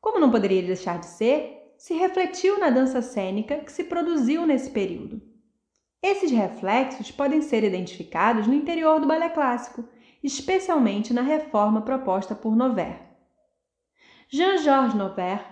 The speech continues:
bailarino, coreógrafo e teórico da dança, nascido na França em mil setecentos e vinte e sete, estava em sintonia com a vanguarda artística e filosófica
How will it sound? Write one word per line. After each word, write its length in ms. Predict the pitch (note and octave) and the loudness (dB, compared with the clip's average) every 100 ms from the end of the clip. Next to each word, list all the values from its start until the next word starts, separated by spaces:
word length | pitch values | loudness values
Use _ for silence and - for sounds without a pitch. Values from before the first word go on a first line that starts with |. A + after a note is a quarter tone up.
| - | -8
bailarino, 640 | G#3 C#4+ D#4 B3 C4+ C4 G#3+ | 0 4 4 4 4 4 2
coreógrafo 840 | A3+ G#3 F3+ F3+ A3 B3 B3+ - - | 0 0 0 0 2 0 -2 -8 -6
e 80 | C4 | -4
teórico 460 | B3+ A3 G#3 G#3 | -2 0 -2 -4
da 100 | F3+ | -8
dança, 560 | E3+ G3+ C4 C4 - - _ _ | -4 -2 -2 -2 -10 -16 _ _
nascido 320 | - F4 - C#4+ | -6 -4 0 2
na 140 | C4 | 2
França 420 | - B3+ C4+ - | 2 2 2 2
em 60 | G#3 | 2
mil 220 | A#3 C#4+ | 2 0
setecentos 480 | C#4 A#3 - G#3+ G3 | -2 -4 -4 -4 -4
e 40 | |
vinte 220 | F3+ F3 | -8 -10
e 40 | E3+ | -10
sete, 420 | - A#3 B3 - - _ _ _ - | -4 -2 -2 -8 -18 _ _ _ -16
estava 340 | D#4+ F#4 F#4+ | 2 4 4
em 40 | F#4 | 2
sintonia 640 | G4 F#4+ G4 F4 F#4 F#4+ | 0 0 0 2 2 0
com 100 | F4 | 2
a 60 | A3 | 2
vanguarda 560 | G#3+ G#3 F3+ D#3+ E3+ | 2 0 -2 -4 -4
artística 580 | E3+ - - D4+ D4 - | -6 -8 -6 -6 -6 -6
e 80 | E4+ | -6
filosófica 800 | E4 F4 E4 A#3 A3+ A#3 - C4 | -2 0 2 4 2 0 -4 -8